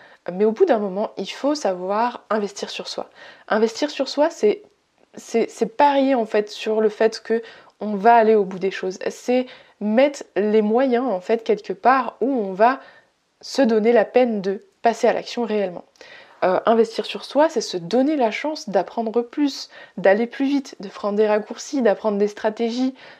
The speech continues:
euh, d'avoir quelqu'un qui va nous soutenir, qui va nous aider,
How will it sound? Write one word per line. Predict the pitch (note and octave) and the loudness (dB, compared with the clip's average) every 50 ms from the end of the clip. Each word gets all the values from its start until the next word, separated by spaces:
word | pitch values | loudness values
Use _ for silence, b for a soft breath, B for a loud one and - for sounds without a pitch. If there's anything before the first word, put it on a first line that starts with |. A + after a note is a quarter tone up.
| B _ - | B _ 0
euh, | G3+ G3+ G3 G3+ G3+ F#3+ - - - | 0 2 2 0 0 -2 -6 -6 -6
d'avoir | B3 G3+ F#3+ G#3 G#3 G3+ A3 A3 - | -4 2 4 4 6 6 4 0 2
quelqu'un | - B3+ A#3 G#3 - C#4+ D4+ D#4 D#4 - _ - | 2 2 2 4 2 0 0 0 -4 -8 _ -8
qui | - A#3 | -4 0
va | G3+ F#3+ F#3 | 2 2 2
nous | G3 G3+ | 0 -2
soutenir, | - - B3 A#3 - - C4 C4 C4+ C4 - | -6 -8 -10 -10 -8 -6 -4 -4 -4 -6 -6
qui | - G#3 | -4 -4
va | F3+ F3 | -4 -4
nous | F3+ F#3+ F#3+ F#3+ | -4 -4 -2 0
aider, | A#3 G3+ A3+ B3+ B3+ | 0 2 2 0 -2